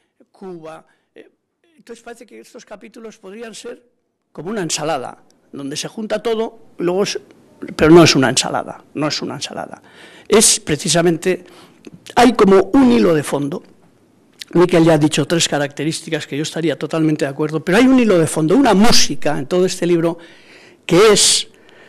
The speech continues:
está desvelada al final, como otra intriga más, en un prefacio,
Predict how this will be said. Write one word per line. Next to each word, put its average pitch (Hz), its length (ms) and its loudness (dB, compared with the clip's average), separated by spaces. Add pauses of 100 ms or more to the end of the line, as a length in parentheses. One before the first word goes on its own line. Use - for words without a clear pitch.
(260)
está - 300 2
desvelada 139 640 2
al 131 260 -6
final, 135 520 -6 (100)
como 127 260 -8
otra 143 200 -6
intriga 139 380 -8
más, 135 360 -14
en 156 200 -4
un 240 160 0
prefacio, 175 560 -8